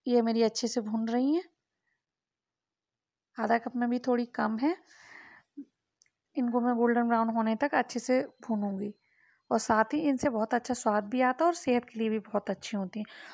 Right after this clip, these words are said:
और हमारा कोई भी स्नैक्स हो, हम उसमें डाल देंगे तो और स्वाद बढ़ जाता है।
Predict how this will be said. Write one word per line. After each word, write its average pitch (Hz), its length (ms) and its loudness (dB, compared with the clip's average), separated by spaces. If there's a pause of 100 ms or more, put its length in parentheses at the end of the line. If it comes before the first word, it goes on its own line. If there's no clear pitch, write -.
(120)
और 254 140 4
हमारा 240 320 4
कोई 262 240 2
भी 285 160 2
स्नैक्स 269 420 -4
हो, 277 60 2
हम 277 180 2
उसमें 269 240 -2
डाल 226 280 2
देंगे 262 200 0
तो 330 160 -2
और 240 260 2
स्वाद 220 280 0
बढ़ 202 180 -2
जाता 196 360 -2
है। 202 120 -4